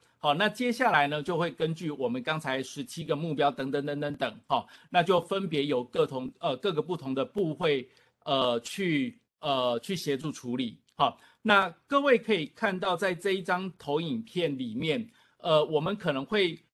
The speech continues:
关注的，例如说，呃，在这个，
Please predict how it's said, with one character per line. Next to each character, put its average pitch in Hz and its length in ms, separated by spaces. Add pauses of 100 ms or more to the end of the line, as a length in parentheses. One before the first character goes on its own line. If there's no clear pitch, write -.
(120)
关 208 260
注 220 220
的， 131 220
例 165 100
如 170 140
说， 170 360 (200)
呃， 131 340
在 170 280
这 170 120
个， 143 240